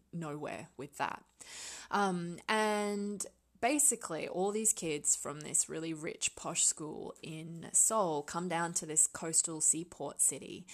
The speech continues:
and there's something going on with Eun Byul. She is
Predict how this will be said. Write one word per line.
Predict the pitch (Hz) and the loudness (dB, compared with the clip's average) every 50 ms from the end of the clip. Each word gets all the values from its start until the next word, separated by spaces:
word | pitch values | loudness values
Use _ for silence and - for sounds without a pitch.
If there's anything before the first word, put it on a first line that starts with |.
| - - - - - - | -12 -12 -12 -10 -6 -2
and | - 185 175 180 175 175 175 170 165 170 170 165 170 - - | 0 0 2 2 2 2 2 2 0 0 -2 -4 -6 -8 -8
there's | 185 185 190 185 | -4 2 6 8
something | - - - 233 247 254 240 - 262 254 240 240 240 | 8 8 8 4 0 -4 -4 -6 -6 -6 -6 -6 -2
going | - 170 165 156 147 147 | 0 0 0 0 -2 -4
on | 151 147 151 160 165 | -4 -4 -4 -6 -6
with | 156 156 - - | -10 -10 -10 -8
Eun | - 156 156 170 | -10 -8 -8 -8
Byul. | 165 160 165 - - - - | -8 -8 -8 -8 -8 -6 -4
She | - - - - 165 151 | -2 -2 -2 -2 -4 -6
is | - - 151 151 151 156 - - - - - - - | -6 -4 -4 -4 -4 -6 -4 0 2 2 2 2 0